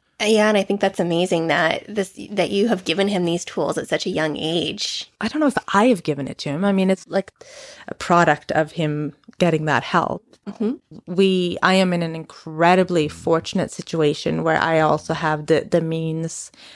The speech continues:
Speaker 2: uh, to do that. So the notion that A D H D is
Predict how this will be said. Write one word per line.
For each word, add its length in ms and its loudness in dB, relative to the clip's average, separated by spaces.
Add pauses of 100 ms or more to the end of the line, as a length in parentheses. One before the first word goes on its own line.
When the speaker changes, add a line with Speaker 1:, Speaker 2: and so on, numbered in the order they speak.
(180)
Speaker 2:
uh, 320 2
to 140 -2
do 260 -2
that. 440 -6 (220)
So 500 0 (300)
the 80 4
notion 540 4
that 420 2
A 140 2
D 120 -2
H 200 -6
D 260 0
is 320 -4